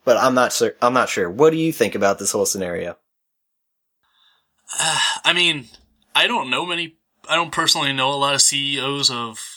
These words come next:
Speaker 2: video game companies, so I wouldn't know where she is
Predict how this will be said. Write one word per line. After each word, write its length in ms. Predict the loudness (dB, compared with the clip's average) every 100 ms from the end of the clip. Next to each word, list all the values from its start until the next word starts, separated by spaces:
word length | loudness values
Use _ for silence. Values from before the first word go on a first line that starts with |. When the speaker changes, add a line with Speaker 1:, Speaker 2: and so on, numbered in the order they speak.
| _ _ _ _
Speaker 2:
video 200 | -2 0
game 200 | 0 -2
companies, 600 | 0 -2 0 -4 -4 -6 -8
so 180 | -2 -2
I 180 | 0 -2
wouldn't 280 | -2 -6 -4
know 140 | -4
where 120 | -2
she 240 | -2 0 -2
is 340 | 0 0 0